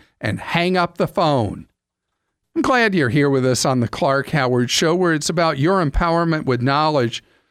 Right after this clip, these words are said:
so you can save more and spend less, and don't let anyone ever rip you off. Clark dot com is our main website. You looking for deals? Check out clark deals dot com, where we have bargains for you around the clock.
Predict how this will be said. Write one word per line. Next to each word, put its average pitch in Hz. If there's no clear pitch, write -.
so -
you 156
can 120
save 147
more 135
and 101
spend 123
less, 131
and 120
don't 160
let 165
anyone 147
ever 135
rip 107
you 107
off. 110
Clark 170
dot 156
com 151
is 131
our 113
main 160
website. 151
You 170
looking 208
for -
deals? 226
Check 254
out 175
clark 254
deals 202
dot 170
com, 147
where 104
we 156
have 131
bargains 180
for 180
you 185
around 139
the 139
clock. 143